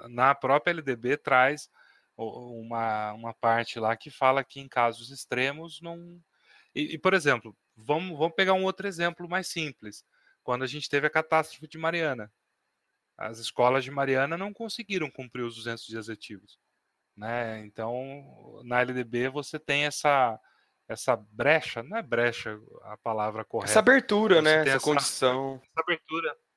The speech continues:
Speaker 1: É, exatamente. Porque a gente nunca quer que isso aconteça, né? Mas,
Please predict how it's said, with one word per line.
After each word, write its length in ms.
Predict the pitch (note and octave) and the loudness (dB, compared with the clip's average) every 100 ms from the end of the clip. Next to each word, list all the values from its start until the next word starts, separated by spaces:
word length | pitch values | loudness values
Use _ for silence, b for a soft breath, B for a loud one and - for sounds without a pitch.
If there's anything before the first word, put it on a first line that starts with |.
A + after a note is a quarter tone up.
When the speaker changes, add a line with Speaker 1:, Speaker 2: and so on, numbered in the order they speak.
| _ C#3+ | _ 2
Speaker 1:
É, 200 | D3+ C#3+ | 4 4
exatamente. 640 | B2+ C3+ F#3 D3+ C3 - b b b b _ - | 2 2 0 -4 -6 -10 b b b b _ -12
Porque 680 | C3+ C#3+ C3+ B2+ A#2+ - - _ _ _ _ _ C3+ C3+ C3 | -6 0 4 4 0 -6 -18 _ _ _ _ _ -20 -12 -6
a 80 | |
gente 220 | C#3+ D#3 F3 | -4 -2 -2
nunca 280 | F#3 A#3 A#3 | 2 2 4
quer 200 | F#3+ F3+ | 4 4
que 80 | |
isso 120 | - F#3+ | 0 -4
aconteça, 640 | A3 G#3+ E3+ C#3+ - A#2+ | -4 -2 0 0 -2 -2
né? 140 | A#2+ | -2
Mas, 480 | A#2+ A2+ A2 - | -4 -4 -6 -12